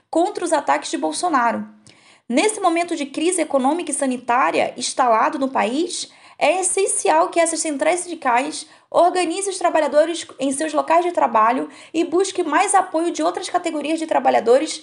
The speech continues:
pra fortalecer a luta dos trabalhadores dos Correios contra os ataques de Bo-, de Bolsonaro e pelo direito à própria vida.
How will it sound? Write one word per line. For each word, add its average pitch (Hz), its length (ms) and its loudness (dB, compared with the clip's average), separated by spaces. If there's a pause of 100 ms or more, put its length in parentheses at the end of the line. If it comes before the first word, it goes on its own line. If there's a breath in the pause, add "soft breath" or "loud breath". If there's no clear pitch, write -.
pra 294 180 2
fortalecer 359 600 2
a 311 40 4
luta 311 160 -2
dos 320 120 -6
trabalhadores 294 500 2
dos 285 160 -6
Correios 262 640 0 (260 loud breath)
contra 427 320 2
os 359 80 2
ataques 339 360 2
de 311 80 -2
Bo-, 285 240 0
de 226 100 -2
Bolsonaro 269 680 2 (220 loud breath)
e 320 80 4
pelo 370 280 2
direito 330 340 2
à - 20 6
própria 330 300 2
vida. 196 440 -4